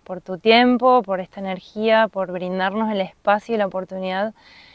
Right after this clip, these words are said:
de comunicar lo que para nosotros es súper importante y que se expanda y que llegue a más personas. Y agradecerle a todas las personas que están del otro lado, que nos escriben a nuestros Instagram,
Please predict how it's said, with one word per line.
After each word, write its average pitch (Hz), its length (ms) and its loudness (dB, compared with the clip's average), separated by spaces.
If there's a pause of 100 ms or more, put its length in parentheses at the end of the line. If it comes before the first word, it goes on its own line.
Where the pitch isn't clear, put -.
(160)
de 190 120 -8
comunicar 196 540 2
lo 254 160 2
que 190 160 -6
para 180 180 -6
nosotros 185 520 -6
es 196 160 -8
súper 208 360 -6
importante 208 840 -4 (760)
y 196 60 -10
que 160 120 -6
se 180 120 -6
expanda 233 640 2
y 185 100 -8
que 175 160 -10
llegue 190 180 -4
a 190 80 -4
más 190 140 -6
personas. 202 680 -6 (720)
Y 185 320 -6
agradecerle 208 680 2
a 208 80 6
todas 214 120 0
las 220 100 -4
personas 202 340 -6
que - 80 -20
están 202 240 -8
del 202 120 -2
otro 202 220 -4
lado, 202 380 4
que 185 340 -8
nos 185 200 -8
escriben 254 680 2
a 196 120 -2
nuestros 190 420 -10
Instagram, 220 720 -2